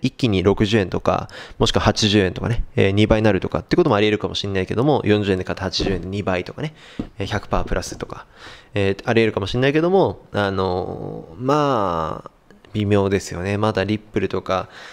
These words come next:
えー、イーサとかに資金流れてくるのは、大きく流れてくるっていうのはちょっとまあ、ビットコインの調整があった後だと思うんですよね。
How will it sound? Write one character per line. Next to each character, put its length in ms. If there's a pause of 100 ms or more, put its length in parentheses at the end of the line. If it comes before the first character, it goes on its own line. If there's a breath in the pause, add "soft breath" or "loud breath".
(200 loud breath)
え 200
ー、 60
イ 40
ー 40
サ 120
と 80
か 140
に 40
資 140
金 100
流 160
れ 80
て 80
く 100
る 60
の 60
は、 60 (580)
大 200
き 120
く 80
流 180
れ 60
て 80
く 80
る 60
っ 20
て 60
い 20
う 40
の 40
は 40
ち 80
ょ 20
っ 40
と 120
ま 220
あ、 60
ビ 80
ッ 40
ト 120
コ 100
イ 20
ン 40
の 40
調 240
整 460
が 120
あ 40
っ 100
た 100
後 180
だ 120
と 80
思 80
う 40
ん 40
で 60
す 40
よ 60
ね。 240